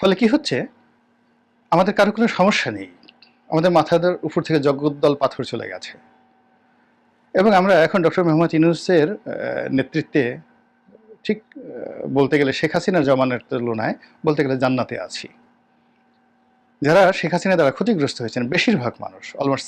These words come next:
seventy to eighty percent of our, of our people was directly বা were directly, uh, hit and hurted by Sheikh Hasina regime। তো আমরা এখন জান্নাতে আছি, কিন্তু জান্নাতে থাকার পরেও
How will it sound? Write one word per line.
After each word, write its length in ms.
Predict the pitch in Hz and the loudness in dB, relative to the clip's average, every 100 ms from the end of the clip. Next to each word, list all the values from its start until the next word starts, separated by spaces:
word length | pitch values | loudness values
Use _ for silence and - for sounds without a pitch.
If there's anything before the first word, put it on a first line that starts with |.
| - | -2
seventy 400 | 165 175 170 175 | 0 0 -2 -6
to 80 | - - | -8 -4
eighty 200 | 180 233 220 | -4 -4 -6
percent 280 | - 139 120 | -6 -4 -4
of 120 | 120 | -6
our, 80 | 107 - _ _ _ 131 | -8 -10 _ _ _ -6
of 40 | 123 | -2
our 100 | 110 113 | -4 0
people 240 | 196 - - _ _ _ _ _ _ _ _ _ _ _ _ 165 | 0 0 -10 _ _ _ _ _ _ _ _ _ _ _ _ 0
was 120 | 143 127 | 0 4
directly 480 | 185 226 127 98 90 _ _ _ | 4 4 0 -10 -16 _ _ _
বা 80 | 135 | -2
were 200 | 127 139 123 | 2 2 4
directly, 480 | 147 165 - 98 80 _ _ _ _ _ _ - | 4 4 2 -12 -20 _ _ _ _ _ _ -16
uh, 380 | 104 101 85 - _ _ _ - | -14 -12 -14 -18 _ _ _ -4
hit 120 | 185 180 | -2 0
and 60 | 120 - | -2 0
hurted 400 | 135 - 175 120 | 0 0 -4 -2
by 160 | 160 302 _ _ | -2 -2 _ _
Sheikh 220 | - 151 - | -6 -4 -4
Hasina 280 | 110 110 | -6 -8
regime। 360 | 104 127 123 104 - _ _ _ _ _ _ _ _ _ _ _ _ | -2 0 0 -6 -12 _ _ _ _ _ _ _ _ _ _ _ _
তো 60 | 156 | 2
আমরা 440 | 175 220 175 285 - _ _ - | 4 4 4 0 -6 _ _ -14
এখন 240 | - 170 | -2 0
জান্নাতে 400 | 131 127 113 98 | 2 0 -4 -10
আছি, 260 | - - - _ _ _ _ _ _ - | -14 -16 -16 _ _ _ _ _ _ -2
কিন্তু 160 | 226 | 0
জান্নাতে 320 | 170 151 208 - | 2 2 0 -4
থাকার 340 | - - 214 | -12 -2 -2
পরেও 520 | 208 123 151 220 151 | 0 2 2 2 0